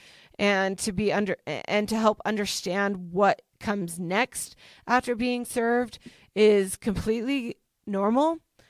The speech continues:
I get it. And, um, but it's okay. And once you get those paperwork, it's amazing how much getting it and starting the process of those emotions helps you move through it faster.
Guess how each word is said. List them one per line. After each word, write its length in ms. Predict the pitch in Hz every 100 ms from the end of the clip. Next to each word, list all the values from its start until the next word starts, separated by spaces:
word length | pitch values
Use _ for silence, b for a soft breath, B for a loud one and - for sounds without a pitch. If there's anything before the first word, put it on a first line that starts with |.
| b b
I 100 | 190
get 280 | 180 202 202
it. 280 | 254 302 - _ _ _ _ -
And, 540 | 226 208 202 196 202 - -
um, 500 | 208 202 196 190 180 _
but 140 | 233 208
it's 160 | 202
okay. 380 | 208 180 196 - - _ _ _ _ b b b
And 360 | 233 220 214
once 240 | 285 349 349
you 100 | 302
get 140 | 254
those 160 | 240 -
paperwork, 640 | 240 220 214 196 185 - - b b
it's 180 | 254 254
amazing 520 | 262 254 294 285 269
how 260 | 233 226 220
much 560 | 214 208 202 - - - _ 190
getting 320 | - 226 220 220
it 300 | 185 - _ -
and 200 | 220 185 -
starting 760 | - - - 240 240 240 220
the 60 | 196
process 460 | - 214 - 202
of 120 | 196 175
those 240 | 185 185
emotions 560 | 180 147 180 170 160 -
helps 280 | 214 -
you 80 | 202
move 260 | 165 170 175
through 280 | - 160 143
it 120 | -
faster. 560 | - - - - -